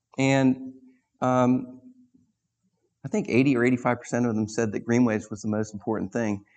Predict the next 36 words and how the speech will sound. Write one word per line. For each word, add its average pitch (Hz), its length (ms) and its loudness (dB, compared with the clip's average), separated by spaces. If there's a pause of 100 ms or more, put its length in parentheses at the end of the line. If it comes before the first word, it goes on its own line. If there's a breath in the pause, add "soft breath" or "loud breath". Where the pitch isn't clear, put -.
(200 soft breath)
And 127 100 -2
so 143 200 4
she 156 240 2
instructed 139 640 0
the 156 120 -2
leaders, 135 500 2
I 113 60 -4
think 127 200 -8
it - 40 -6
was 101 120 -6
Hawkins 131 640 0
and 113 160 -4
the, 110 60 -8 (360)
the 117 100 -8
Trust 131 280 -2
for 123 80 -6
Public 131 340 -4
Land, 123 360 0 (340 soft breath)
to 139 80 -4
come 160 240 4
back 135 240 6
and 131 100 4
do 131 120 6
a 117 60 4
separate 139 440 2 (180)
series 127 480 2
just 131 240 -4
on 123 140 0
the 113 60 -2
greenways 117 440 0
to - 80 -18
find 117 220 -4
out 101 60 -6
what - 120 -8
people 113 300 -4
wanted. 113 340 -2